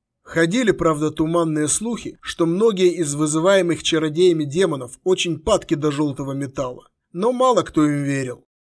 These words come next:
Всем известно, в преисподнях кипят целые реки расплавленного золота.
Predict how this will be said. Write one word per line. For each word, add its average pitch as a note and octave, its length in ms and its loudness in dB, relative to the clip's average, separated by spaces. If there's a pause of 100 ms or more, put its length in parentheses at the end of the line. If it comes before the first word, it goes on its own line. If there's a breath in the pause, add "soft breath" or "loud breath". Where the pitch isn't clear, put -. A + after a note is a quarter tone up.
(180)
Всем A#3+ 360 2
известно, E3+ 540 2
в - 140 -18
преисподнях F3+ 720 0
кипят F#3+ 400 -2
целые G3 480 4
реки E3+ 260 4
расплавленного D3 800 -2
золота. C3+ 520 -6